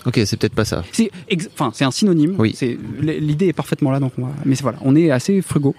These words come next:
Speaker 2: Euh, là, on, on fait des, on est en pleine période de sécheresse, donc on est en train de mettre des trucs de récupération de flotte, et cetera. On est plus dans une, dans une idée de comment est-ce qu'on peut optimiser ce qu'on a déjà,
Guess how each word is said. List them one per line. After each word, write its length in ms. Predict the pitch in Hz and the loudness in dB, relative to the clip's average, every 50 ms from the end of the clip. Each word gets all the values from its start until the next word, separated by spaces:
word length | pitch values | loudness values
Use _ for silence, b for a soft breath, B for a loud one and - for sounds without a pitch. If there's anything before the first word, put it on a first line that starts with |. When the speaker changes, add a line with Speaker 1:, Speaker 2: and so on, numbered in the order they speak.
| - - B B B B B B B B B B B B B B B - - | -6 -20 B B B B B B B B B B B B B B B -4 -2
Speaker 2:
Euh, 580 | 123 113 113 113 113 113 110 113 113 120 120 123 135 131 139 127 - | -2 0 0 0 0 -2 -2 -2 -4 -4 -6 -6 -8 -8 -10 -10 -10
là, 140 | 113 110 113 117 117 120 | -10 -10 -10 -10 -8 -8
on, 280 | 117 120 117 120 123 | -6 -6 -4 -4 -6
on 40 | 123 | -4
fait 140 | - 143 131 | -2 -2 -2
des, 340 | 123 120 117 120 120 120 120 | 0 0 0 0 0 -2 0
on 120 | - 127 123 | 2 2 2
est 60 | 120 | 4
en 120 | 117 117 | 2 2
pleine 280 | 123 - - - 135 131 | 0 0 0 2 2 2
période 180 | - 127 123 120 | 2 2 2 2
de 40 | |
sécheresse, 380 | 117 - 131 120 - - 139 135 | 0 0 0 0 2 2 2 2
donc 120 | 135 123 - | 2 0 -2
on 80 | 120 117 | -2 -4
est 40 | 113 | -4
en 40 | |
train 160 | 110 - - 123 | -4 -4 -2 -2
de 100 | 123 123 | -2 -2
mettre 180 | 123 127 131 139 | -2 -4 -4 -6
des 60 | - | -8
trucs 140 | - 139 135 | -10 -6 -4
de 60 | 135 | -4
récupération 540 | 123 127 - - - 127 120 123 - 131 123 | -4 -4 -4 -4 -4 -4 -2 -2 0 0 0
de 40 | |
flotte, 280 | - - 135 127 - - | 0 0 -2 -2 -2 -2
et 20 | |
cetera. 260 | 127 - 123 - 131 143 | -6 -4 -2 0 2 4
On 100 | 156 160 | 4 4
est 40 | 151 | 4
plus 220 | - - 240 226 | 2 0 -2 0
dans 120 | - 214 185 | 2 2 2
une, 200 | 165 185 185 170 B B B B B B B B | 2 2 0 0 B B B B B B B B
dans 100 | 170 156 | 2 2
une 180 | 151 165 175 170 | 4 4 4 4
idée 240 | 170 165 202 214 | 4 2 2 2
de 80 | 185 180 | 2 0
comment 320 | 165 - - 185 190 208 | 0 0 0 0 0 2
est-ce 140 | 196 180 - | 0 -2 -2
qu'on 220 | - 202 196 175 147 | 0 0 2 2 0
peut 320 | - - 185 196 214 226 - B B B B B | 0 0 0 2 0 0 -2 B B B B B
optimiser 460 | 165 - - - 185 170 165 170 180 | -2 -2 0 0 2 2 4 2 0
ce 100 | - - | -2 0
qu'on 120 | - 143 | 0 0
a 80 | 139 135 | 0 2
déjà, 320 | 139 135 135 147 151 175 | 0 0 0 0 -2 -4